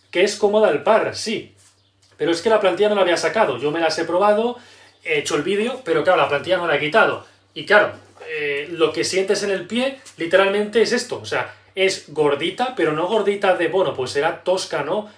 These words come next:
Cuando la aplastas no, no es esponjosa". Sí lo es. Espérate un momentito.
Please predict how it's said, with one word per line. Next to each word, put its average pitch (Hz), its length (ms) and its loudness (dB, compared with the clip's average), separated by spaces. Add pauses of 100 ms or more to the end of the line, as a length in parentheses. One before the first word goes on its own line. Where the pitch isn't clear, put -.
(100)
Cuando 151 380 0
la 139 80 4
aplastas 165 540 0
no, 165 500 0
no 156 80 -4
es 165 120 -4
esponjosa". 180 680 -4 (260)
Sí - 220 -4
lo 135 180 0
es. 107 160 -12
Espérate 143 220 -6
un 139 100 -6
momentito. 220 460 -4